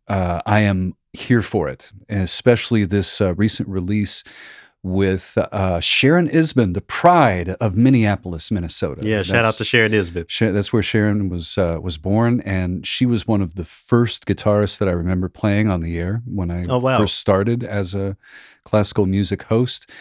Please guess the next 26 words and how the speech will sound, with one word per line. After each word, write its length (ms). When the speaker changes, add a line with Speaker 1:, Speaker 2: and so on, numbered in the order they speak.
Speaker 1:
And 460
there's, 460
uh, 260
this 220
piece 220
called 180
the 80
Affinity 560
Guitar 420
Concerto 540
by 160
Chris 380
Brubeck. 760
And 120
before 280
you 160
ask, 340
yes, 400
it's 160
that 220
Chris. 500
He's, 400
uh, 400
the 140
son 340
of, 100